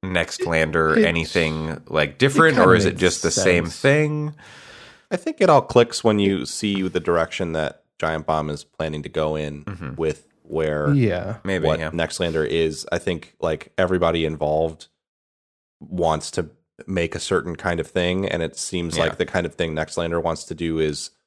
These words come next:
Speaker 3: more Giant Bomb kind of content versus
Speaker 1: Mm-hmm.
Speaker 3: Giant Bomb wanting to move away from
Speaker 1: Yeah.
Speaker 3: doing lots of in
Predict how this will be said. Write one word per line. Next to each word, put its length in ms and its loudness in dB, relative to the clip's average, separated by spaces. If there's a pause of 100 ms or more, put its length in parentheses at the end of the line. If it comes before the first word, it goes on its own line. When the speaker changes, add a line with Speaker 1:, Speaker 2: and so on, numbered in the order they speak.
(280)
Speaker 3:
more 460 0
Giant 420 -2
Bomb 380 -2
kind 280 -6
of 260 -4
content 640 -4
versus 720 -2
Speaker 1:
Mm-hmm. 100 -14
Speaker 3:
Giant 280 2
Bomb 140 2
wanting 260 0
to 100 -12
move 180 -4
away 640 -2 (580)
from 400 -2 (420)
Speaker 1:
Yeah. 160 0
Speaker 3:
doing 180 -2
lots 260 0
of 240 -8
in 340 -4